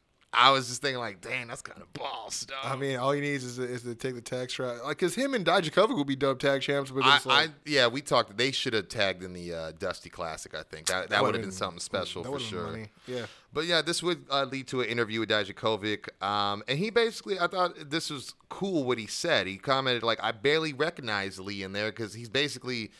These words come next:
Speaker 1: noting, like, he's ascended to a whole new level since, like, their
Speaker 2: Yeah, that was
Speaker 1: last
Speaker 2: good, but
Speaker 1: meeting,
Speaker 2: he
Speaker 1: you know? But I feel like he could have said that without looking like that.
Speaker 2: Well, but even,
Speaker 1: Right?
Speaker 2: even the way he said it, it kinda made him sound like, you know, I, he's at a level that I'll, I'll never get to. Like, it,
Speaker 1: Yeah,
Speaker 2: it was
Speaker 1: it,
Speaker 2: almost like he
Speaker 1: that's
Speaker 2: was, there
Speaker 1: the
Speaker 2: were some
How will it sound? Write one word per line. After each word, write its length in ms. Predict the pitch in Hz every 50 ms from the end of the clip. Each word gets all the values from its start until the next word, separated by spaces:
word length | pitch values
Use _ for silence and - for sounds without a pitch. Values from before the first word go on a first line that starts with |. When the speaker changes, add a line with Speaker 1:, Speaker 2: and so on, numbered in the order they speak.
| - - - - _ _ _ _ _ -
Speaker 1:
noting, 380 | 117 131 139 147 147 143 135
like, 140 | 131 127 117
he's 220 | - 156 165 175
ascended 400 | 160 151 - - 165 156 147 135 -
to 120 | 135 113 95
a 40 |
whole 300 | 95 - - 160 165 165
new 180 | 160 156 151 143
level 480 | 139 139 135 123 95 92 82 80 - _
since, 400 | _ - - - 120 104 - -
like, 180 | - 104 98 -
their 100 | 104 156
Speaker 2:
Yeah, 60 | 143
that 140 | 143 165 202
was 80 | 202 -
Speaker 1:
last 160 | 107 117 123
Speaker 2:
good, 220 | 143 165 165 143 139
but 140 | 143 135
Speaker 1:
meeting, 100 | 127 139
Speaker 2:
he 60 | 160 -
Speaker 1:
you 40 | 113
know? 180 | 117 117 120 117
But 180 | 120 147 143 - -
I 100 | 135 156
feel 120 | 165 196 202
like 120 | 196 190 185
he 100 | 190 185
could 160 | - 220 196
have 80 | 190
said 300 | 190 - 240 226 226 208
that 200 | 214 196 185 185 - _
without 320 | 202 214 214 202 202 202
looking 280 | 202 220 226 214 214 202
like 240 | 185 165 147 123 113
that. 260 | 117 107 87 78 - _
Speaker 2:
Well, 180 | 220 226 220
but 120 | 196 214 208
even, 200 | 226 254 285 -
Speaker 1:
Right? 120 | - 220
Speaker 2:
even 200 | 226 247 247 254
the 80 | 240 233
way 140 | 226 220 202
he 120 | 202 196
said 300 | - - - 240 254 240
it, 60 | 202 185 175
it 200 | 175 185 180 -
kinda 260 | - 202 196 185 175
made 200 | 175 180 180 180 175
him 240 | 170 170 165 165 156
sound 280 | 147 - 180 165 160 156
like, 340 | 151 147 143 143 131 139
you 80 | 165 180
know, 140 | 175 165 160
I, 180 | 160 160 185 190 - - - - - - _
he's 160 | - 226 226
at 100 | 196 175
a 20 |
level 260 | 165 170 170 160 165
that 100 | 156 165
I'll, 180 | 170 208 202 175
I'll 140 | - 190 196 165
never 240 | 160 190 208 170 151
get 200 | 143 139 131 117 -
to. 220 | - 123 113 113
Like, 140 | 117 135 135
it, 60 | 160
Speaker 1:
Yeah, 200 | 165 156 143 123
Speaker 2:
it 40 | 190 190
was 120 | 190 -
Speaker 1:
it, 20 |
Speaker 2:
almost 300 | 196 214 208 202 185 -
like 140 | 202 180 165
he 100 | - 147
Speaker 1:
that's 300 | 131 135 147 147 - -
Speaker 2:
was, 60 | -
there 100 | - 175
Speaker 1:
the 40 | 175 180
Speaker 2:
were 80 | 175
some 220 | 165 - 180 165